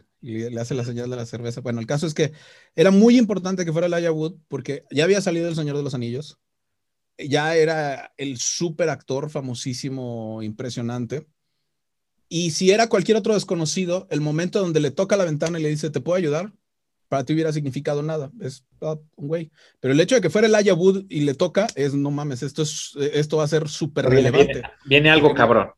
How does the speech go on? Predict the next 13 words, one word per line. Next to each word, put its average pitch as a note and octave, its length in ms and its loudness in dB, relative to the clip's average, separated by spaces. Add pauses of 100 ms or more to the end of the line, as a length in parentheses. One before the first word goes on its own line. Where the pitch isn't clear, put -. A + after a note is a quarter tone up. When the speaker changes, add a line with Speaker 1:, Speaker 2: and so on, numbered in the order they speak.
Speaker 2:
Ujú. A#2 380 -10
Speaker 1:
Ajá, D3+ 280 0
no, D#3 240 0
no D#3 200 0
es D#3+ 380 0
un D#3+ 200 -2
güey D3+ 220 2
gris, D#3 320 0
¿no? D#3+ 180 -2
Es D3+ 240 0
Elijah D3+ 480 0
Wood E3 280 -2
diciéndole, D#3+ 720 -2